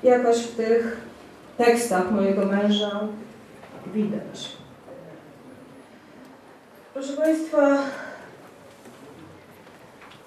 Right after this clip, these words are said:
e, chciałam, mm, jeszcze na koniec przeczytać fragment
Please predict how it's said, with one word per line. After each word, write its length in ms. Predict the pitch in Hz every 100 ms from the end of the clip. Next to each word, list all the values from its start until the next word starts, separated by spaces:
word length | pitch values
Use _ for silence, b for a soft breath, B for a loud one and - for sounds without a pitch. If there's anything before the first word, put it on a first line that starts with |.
| -
e, 380 | 214 220 220 220 226 226 226 B B B
chciałam, 480 | - 302 294 269 269 262
mm, 760 | 254 - - - 214 226 226 220 220 220 208 - 247
jeszcze 280 | 269 277
na 120 | 247 233
koniec 380 | 254 269 233 - - - - - - - -
przeczytać 400 | 247 294 277 -
fragment 920 | - - 254 262 262 254 240 240